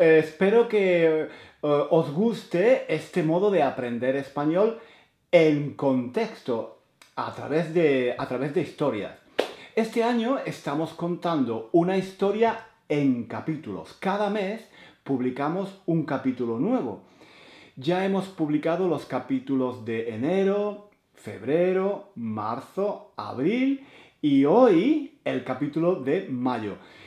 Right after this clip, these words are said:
Si no habéis visto, mm, los capítulos anteriores, debajo del vídeo, en la descripción, os dejo los links, eh, los enlaces para que los veáis, ¿de acuerdo?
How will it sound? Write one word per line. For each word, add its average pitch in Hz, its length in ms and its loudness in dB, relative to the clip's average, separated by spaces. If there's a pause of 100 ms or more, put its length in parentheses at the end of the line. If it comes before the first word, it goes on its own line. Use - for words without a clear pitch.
(240)
Si 180 160 0
no 254 220 2
habéis 254 320 0
visto, 139 640 -2
mm, 127 460 -2
los 131 240 -6
capítulos 202 540 -2 (140)
anteriores, 233 960 0 (480)
debajo 170 840 0
del 185 260 0
vídeo, 185 520 -2 (100)
en 123 200 -2
la 120 120 -4
descripción, 120 960 -4 (460)
os 127 180 -2
dejo 151 300 0
los 127 180 0
links, 208 540 -4 (400)
eh, 117 160 -6
los 117 200 -6
enlaces 180 520 -6
para 135 380 -6
que 165 280 -4
los 117 220 -6
veáis, 85 260 -10 (140)
¿de 127 100 -4
acuerdo? 269 460 2